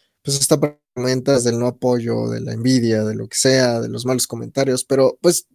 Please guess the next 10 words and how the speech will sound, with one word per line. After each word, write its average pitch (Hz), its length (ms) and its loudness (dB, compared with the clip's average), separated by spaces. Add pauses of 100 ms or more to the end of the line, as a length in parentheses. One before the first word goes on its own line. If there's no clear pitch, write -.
(160)
al 170 160 6
final 185 480 4
a 139 180 0
todos, 160 520 0
pues, 135 160 -6
yo 139 100 2
les 143 160 0
podría 127 240 -2
decir 127 240 -4
que, 123 260 -4